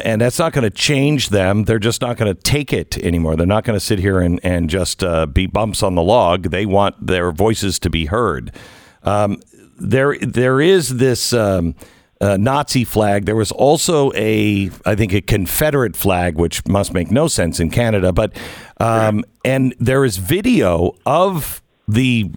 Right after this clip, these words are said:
legitimate protesters going up to that guy going, "Why are you even here?" Nobody was in a mask.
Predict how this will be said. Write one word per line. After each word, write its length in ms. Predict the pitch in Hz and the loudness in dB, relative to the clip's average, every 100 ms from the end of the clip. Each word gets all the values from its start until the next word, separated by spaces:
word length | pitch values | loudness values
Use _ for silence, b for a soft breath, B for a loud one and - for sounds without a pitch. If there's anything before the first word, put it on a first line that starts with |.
| - | -6
legitimate 600 | 104 123 107 185 214 180 | 0 2 2 0 2 0
protesters 760 | - 98 - 78 73 - 73 - | 2 0 0 -2 -2 -2 -2 -4
going 260 | - 156 160 | -2 0 2
up 140 | 165 | 0
to 40 | 147 | 0
that 200 | 151 160 | 0 0
guy 140 | 135 | -2
going, 320 | 113 117 113 | 0 2 2
"Why 160 | - 151 | 2 0
are 120 | 165 | 2
you 180 | 151 123 | 2 4
even 220 | 107 87 | 4 2
here?" 180 | 85 80 | 0 0
Nobody 340 | 98 151 190 196 | 2 2 2 2
was 120 | 156 | 0
in 100 | 135 | 0
a 20 | |
mask. 360 | 110 95 90 113 | 0 0 0 -2